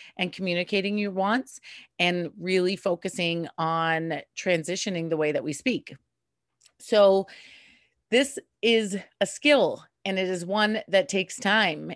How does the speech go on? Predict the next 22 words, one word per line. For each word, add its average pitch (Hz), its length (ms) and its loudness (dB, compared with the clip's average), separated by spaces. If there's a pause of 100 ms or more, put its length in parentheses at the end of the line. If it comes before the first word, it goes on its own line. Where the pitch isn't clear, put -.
especially 208 920 -2
if 190 200 -2
your 185 240 -2
natural 190 720 -2
instinct 170 640 -4 (100)
is 180 540 0 (640)
pessimism. 156 640 -2 (240)
And 196 400 0
that's 254 240 0
not 269 140 2
a 170 60 2
bad 180 340 2
thing. 180 240 -4
Some 202 220 0
of 220 120 -2
us 202 180 0
are 190 100 -4
just 185 260 -10
wired 175 560 -2
in 185 180 -6
a 185 60 -4
way 160 500 0